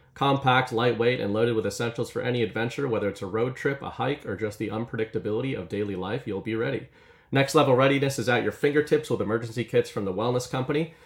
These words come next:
Stay one step ahead to have peace of mind for the unpredictable. Visit badlandsmedia dot T V slash T W C and use promo code badlands for an exclusive ten percent discount.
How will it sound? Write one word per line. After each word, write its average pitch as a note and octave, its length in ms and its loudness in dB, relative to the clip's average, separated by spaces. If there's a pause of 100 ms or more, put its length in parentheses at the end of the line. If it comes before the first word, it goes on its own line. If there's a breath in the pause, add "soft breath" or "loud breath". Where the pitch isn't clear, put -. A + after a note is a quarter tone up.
(160 loud breath)
Stay A2+ 220 6
one B2+ 180 6
step B2 240 -2
ahead A#2+ 220 0
to A2 80 0
have G2 180 -4
peace D3 220 -2
of A2 100 -4
mind A#2+ 280 0
for A2+ 60 -4
the G2+ 140 -2
unpredictable. A2 800 -2 (240 loud breath)
Visit G#2 260 0
badlandsmedia A#2+ 760 2
dot A#2+ 220 0
T A2+ 180 -2
V G2+ 160 -2
slash G#2 360 -4
T D3 220 -4
W A#2 380 0
C C#3 460 -2
and G#2 140 -2
use G2 100 -4
promo C3 340 0
code G2+ 220 -2
badlands A2+ 540 0
for G#2+ 100 -4
an F#2 60 -4
exclusive C3 480 -4
ten A2+ 180 -6
percent G#2 380 -4
discount. A2 480 -4